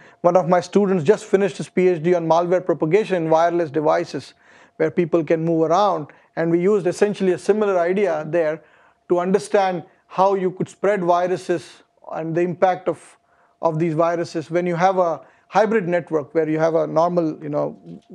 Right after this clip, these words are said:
wireline network, but then people carry their devices, and, you know,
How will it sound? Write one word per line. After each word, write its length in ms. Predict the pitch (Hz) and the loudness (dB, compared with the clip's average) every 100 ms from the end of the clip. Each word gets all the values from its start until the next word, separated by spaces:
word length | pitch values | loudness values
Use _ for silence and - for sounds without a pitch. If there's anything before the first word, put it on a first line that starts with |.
| 170 | -16
wireline 520 | 175 165 202 202 180 170 | 0 2 4 4 2 0
network, 420 | 185 185 165 151 | -2 0 0 0
but 180 | 160 156 | 0 0
then 160 | 175 | 0
people 320 | 143 165 180 | -2 -2 -2
carry 360 | 151 175 175 175 | 0 0 2 0
their 120 | 165 | 0
devices, 760 | 151 156 175 180 - 120 - - | -2 0 0 0 -8 -16 -18 -12
and, 320 | - 151 147 | -6 -6 -8
you 100 | 143 | -12
know, 220 | 151 147 | -6 -6